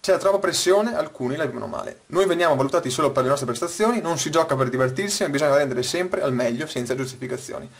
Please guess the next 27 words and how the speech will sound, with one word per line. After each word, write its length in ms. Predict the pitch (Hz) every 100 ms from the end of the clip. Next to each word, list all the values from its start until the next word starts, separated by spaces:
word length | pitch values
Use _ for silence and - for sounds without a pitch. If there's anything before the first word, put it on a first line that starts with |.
| - -
Questo 260 | - 185 190
è 40 |
l'ultimo 240 | 170 165 165
anno 160 | 151
in 60 | 120
cui 100 | 127
giocherò", 380 | 131 160 190 190
quindi 200 | 120 110
parla 200 | 110 107
di 100 | 123
quest'anno 380 | 123 - 214 233
qua, 200 | - - - - - - -
"non 140 | 196
ce 80 | 202
la 80 | 220
faccio 280 | 123 120 143
veramente 340 | 147 123 123
più, 140 | 127 117
preferisco 420 | 151 147 185 131
stare 160 | 147
in 120 | 131 131
panchina 480 | 131 127 170 185
o 40 | 196
meglio 200 | 135 156
ancora 240 | 151 123
in 40 | 117
tribuna. 380 | 120 - -